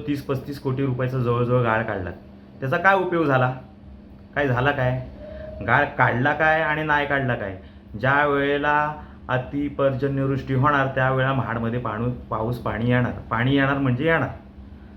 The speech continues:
आणि शासन लिहून देणार आहे काय की ह्याच्या पुढे सुद्धा गाळ काढला तरी पाणी महाडमध्ये येणार नाही? तर त्यांनी सांगावं. आणि हा नेमका गाळ काढतात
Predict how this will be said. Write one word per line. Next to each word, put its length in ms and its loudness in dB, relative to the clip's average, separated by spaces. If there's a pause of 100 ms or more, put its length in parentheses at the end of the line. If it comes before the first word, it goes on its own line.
(640)
आणि 140 2
शासन 340 4
लिहून 300 0
देणार 240 2
आहे 120 4
काय 460 2
की 180 -2
ह्याच्या 240 -2
पुढे 240 0
सुद्धा 220 2
गाळ 240 4
काढला 440 2 (400)
तरी 120 0
पाणी 260 2
महाडमध्ये 460 0
येणार 300 2
नाही? 340 0 (180)
तर 120 2
त्यांनी 200 0
सांगावं. 580 2 (500)
आणि 160 2
हा 200 0
नेमका 320 0
गाळ 320 4
काढतात 360 2